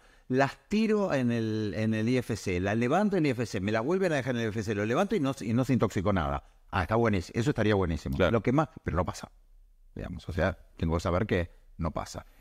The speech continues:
Speaker 1: Hay formas donde yo puedo ir, tengo que volver de otra forma, te-, a veces tengo que volver por una tercera herramienta y volver acá,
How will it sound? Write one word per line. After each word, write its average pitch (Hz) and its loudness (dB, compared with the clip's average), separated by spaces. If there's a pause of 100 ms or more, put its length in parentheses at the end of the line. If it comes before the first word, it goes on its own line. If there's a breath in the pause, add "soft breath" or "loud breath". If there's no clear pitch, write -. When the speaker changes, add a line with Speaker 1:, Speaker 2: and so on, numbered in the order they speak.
(180 soft breath)
Speaker 1:
Hay 120 4
formas 95 2
donde 87 0
yo 110 0
puedo 139 0
ir, 175 4
tengo 104 2
que 90 0
volver 82 2
de 87 2
otra 87 0
forma, 139 0
te-, - -6
a 95 -2
veces 95 -2
tengo 90 0
que 85 -2
volver 87 0
por 87 -2
una 85 0
tercera 90 0
herramienta 85 0
y 78 0
volver 73 0
acá, 151 0